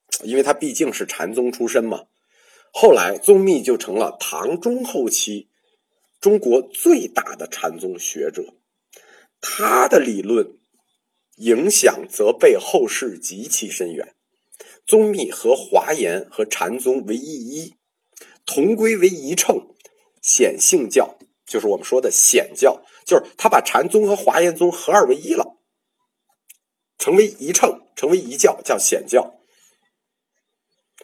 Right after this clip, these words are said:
宗密认为经是佛语，禅是佛意，诸佛心口必不相违。历来的祖师从未有讲经者毁禅，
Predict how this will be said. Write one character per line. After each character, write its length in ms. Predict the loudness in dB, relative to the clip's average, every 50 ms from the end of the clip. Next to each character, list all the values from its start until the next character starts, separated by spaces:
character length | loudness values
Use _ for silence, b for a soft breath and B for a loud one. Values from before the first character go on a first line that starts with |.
| _ _
宗 160 | 0 2 4
密 100 | 6 4
认 240 | 6 6 4 2 2
为 320 | -2 -6 -6 -8 -10 -12 _
经 340 | -6 -2 -2 0 -2 -2 -4
是 200 | -4 -4 -4 -4
佛 300 | -4 -2 0 0 0 0
语， 320 | -2 -8 -16 -20 _ _ _ _ _ _ _ _ _ _ _ _ _ _ _
禅 380 | -6 -4 -2 -2 0 -2 -4 -6
是 180 | -4 -4 -4
佛 260 | -4 -4 -6 -6 -6 -6
意， 300 | -6 -10 -16 -18 _ _ _ _ _ _ _ _ _ _ _ b b b b b b b
诸 220 | -2 -2 0 0
佛 400 | -2 2 6 8 8 8 6 0
心 300 | -4 -2 -2 0 -2 -4
口 280 | -4 -4 -4 -4 -4 -8 _
必 160 | -8 -8 -8
不 100 | -8 -8
相 300 | -6 -2 0 0 0 0
违。 240 | -2 -6 -6 -8 _ _ _ _ _ _ _ _ _ _ _ _ _ _ _ _ _ _ b b b b b b b b b b
历 300 | -6 -4 -2 0 0 2
来 220 | 2 2 0 2
的 140 | 0 0 -2
祖 200 | -2 -6 -8 -8
师 380 | -10 -8 -6 -6 -6 -6 -8 _ _ _ _ _ _ _ _ _ _
从 300 | -10 -2 0 2 2 2
未 240 | 4 4 4 4 4
有 360 | 2 -2 -2 -2 -2 -2 -4 b b b b b b
讲 340 | 2 2 4 2 2 -4
经 300 | -6 -6 -6 -4 -6 -6
者 280 | -2 -2 0 0 0 -2
毁 280 | -6 -8 -6 -6 -6 -6
禅， 380 | -8 -8 -8 -8 -8 -12 -14